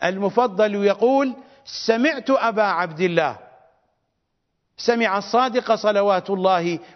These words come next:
وسلامه عليه يقول: "إن الله ذكر قتلة الحسين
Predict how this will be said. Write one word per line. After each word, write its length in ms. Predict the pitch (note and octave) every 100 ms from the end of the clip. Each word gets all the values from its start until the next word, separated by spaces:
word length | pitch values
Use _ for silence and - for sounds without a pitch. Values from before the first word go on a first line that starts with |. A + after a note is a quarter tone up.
| -
وسلامه 680 | F3+ G3 F#3+ G3 F3+ E3+
عليه 380 | D#3 F3 A3+ A3+ - - -
يقول: 460 | G#3+ - C#4 B3 - - _
"إن 280 | A3+ A3+ A3
الله 800 | A3 G#3 A3+ C4+ A#3 F#3+ C#3 G#2 - - _
ذكر 800 | C3 D3 G#3 C#4 B3 A3 F#3 C3 - - - _
قتلة 600 | F#3+ F#3+ B3 C4 A#3+ A#3
الحسين 960 | F#3+ D3+ G3+ A#3 B3 A#3+ G#3 D3+ G#2+